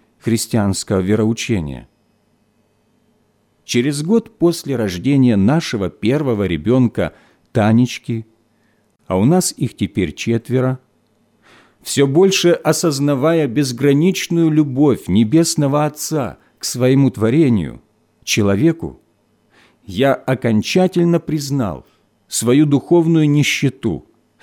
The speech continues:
покаялся в своих грехах и принял Иисуса Христа своим личным Господом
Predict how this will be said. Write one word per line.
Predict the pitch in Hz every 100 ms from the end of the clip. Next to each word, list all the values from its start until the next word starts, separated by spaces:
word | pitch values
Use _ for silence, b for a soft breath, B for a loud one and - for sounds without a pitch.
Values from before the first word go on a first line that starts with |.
| b b
покаялся | 143 139 180 185 165 156 170
в | 135
своих | - 139 156 127
грехах | 120 120 - 196 185 - -
и | 151
принял | 151 165 190 202 165 123
Иисуса | 147 139 123 - 185 - 139
Христа | 113 95 - - 202 117 b b b b
своим | - - 139 151 147
личным | 135 196 - 190 185 131
Господом | 131 135 - 127 127 123